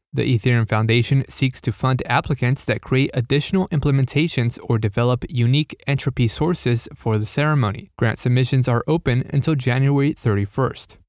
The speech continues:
Ren Protocol, a token wrapper and a bridge previously funded by Alameda Research, announced it will likely shut down Ren one point oh.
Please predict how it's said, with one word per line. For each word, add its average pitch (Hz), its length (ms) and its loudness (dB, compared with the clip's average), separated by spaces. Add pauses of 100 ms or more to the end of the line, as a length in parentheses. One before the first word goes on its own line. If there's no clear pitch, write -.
(140)
Ren 135 280 2
Protocol, 196 640 -2
a 123 120 -2
token 131 400 0
wrapper 127 380 0
and 135 200 0
a 120 60 0
bridge 139 500 -2 (120)
previously 170 520 0
funded 139 400 0
by 123 200 0
Alameda 127 520 2
Research, 110 540 -2 (260)
announced 120 440 0
it 139 100 -2
will 117 160 2
likely 127 340 0
shut 147 360 -2
down 135 320 2
Ren 113 320 0
one 120 180 0
point 117 240 0
oh. 131 160 0